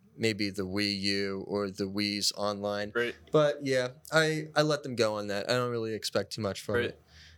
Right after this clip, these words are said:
Speaker 1: And, um, and with that, that's, that's my thoughts on the Switch.
Speaker 2: Okay. Well, awesome. So we have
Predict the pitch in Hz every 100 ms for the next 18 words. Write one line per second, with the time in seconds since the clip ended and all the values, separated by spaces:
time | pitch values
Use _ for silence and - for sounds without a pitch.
0 | _ _ 120 120 123 127 123 123 123 127
1 | - _ _ _ _ _ - 117 120 -
2 | 156 147 - 120 - - - 120 - 127
3 | 127 131 143 - 123 117 - 139 - -
4 | - _ _ _ _ _ 139 139 214 240
5 | 151 - - _ - 139 160 170 - _
6 | _ _ _ _ _ - 165 226 135 123
7 | 110 - 139 143 127 143 143 139 120 131
8 | 151 180 185